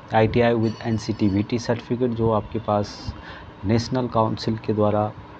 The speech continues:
दिया जाता है या फिर state के द्वारा, state का जिक्र यहाँ पे नहीं है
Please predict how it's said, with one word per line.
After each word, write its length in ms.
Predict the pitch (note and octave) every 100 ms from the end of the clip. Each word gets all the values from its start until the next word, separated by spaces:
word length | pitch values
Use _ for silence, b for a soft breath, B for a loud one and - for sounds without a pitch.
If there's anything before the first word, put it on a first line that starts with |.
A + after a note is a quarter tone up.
| -
दिया 220 | G2+ G#2
जाता 280 | G#2+ A2 A#2+
है 140 | A#2+ C#3
या 100 | G#2+
फिर 200 | - G#2+
state 380 | - A2+ A2
के 100 | -
द्वारा, 320 | G#2 G#2 - A2+
state 240 | - C3
का 100 | C3+
जिक्र 240 | A2+ A2
यहाँ 140 | G#2+ G2+
पे 120 | -
नहीं 220 | F#2+ G#2
है 140 | A2+